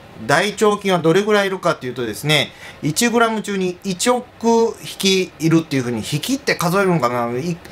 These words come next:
まあ、一億個いるんですね。で、よく聞くね、ビフィズス菌っていうのを言いますけれども、それは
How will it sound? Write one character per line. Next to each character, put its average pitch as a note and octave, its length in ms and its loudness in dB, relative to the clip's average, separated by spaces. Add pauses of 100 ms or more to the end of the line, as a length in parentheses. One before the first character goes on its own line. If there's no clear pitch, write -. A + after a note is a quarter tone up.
ま C#3+ 180 2
あ、 C#3 120 -2
一 F3 220 0
億 A#3 200 2
個 F#3+ 300 0 (100)
い E3+ 120 -4
る F#3 100 2
ん C#3+ 60 0
で F2+ 100 -8
す - 140 -6
ね。 C#3+ 320 2 (580)
で、 A3+ 260 2 (400)
よ C4 220 2
く A#3+ 120 0
聞 G3 200 0
く F3+ 140 4
ね、 G#3 260 0 (140)
ビ E3+ 140 0
フ A#3 100 2
ィ D4+ 120 4
ズ C4+ 140 0
ス - 180 -4
菌 C4 280 0
っ - 20 -12
て F3+ 80 -2
い C#3+ 80 2
う C3+ 180 0
の B2 260 0
を - 20 -4
言 C3+ 140 -6
い C#3+ 40 -2
ま C#3+ 140 2
す - 100 -6
け B2+ 80 0
れ A2+ 80 4
ど A2 80 -4
も、 C#3+ 300 2
そ A3+ 160 0
れ C4 80 2
は C4+ 380 0